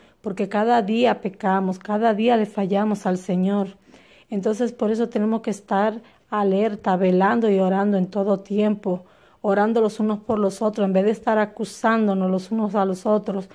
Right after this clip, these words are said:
Por eso el Señor dice, si, si no, si no, pensáis que esto es Galileo porque padecieron tales cosas. O sea,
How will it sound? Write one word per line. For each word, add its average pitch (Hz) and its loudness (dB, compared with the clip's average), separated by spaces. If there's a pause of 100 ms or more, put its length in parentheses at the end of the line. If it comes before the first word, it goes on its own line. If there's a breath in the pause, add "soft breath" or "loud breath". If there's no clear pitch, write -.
(480 loud breath)
Por 202 0
eso 208 0
el 208 -2
Señor 220 0
dice, 214 -2 (880 soft breath)
si, 220 -2 (1200)
si - -2
no, 277 0
si 240 -2
no, 269 -2 (400)
pensáis 262 0
que 311 -2
esto 302 0
es 285 0
Galileo 262 2
porque 226 -2
padecieron 220 0
tales 202 -4
cosas. 196 -4
O - -14
sea, 220 0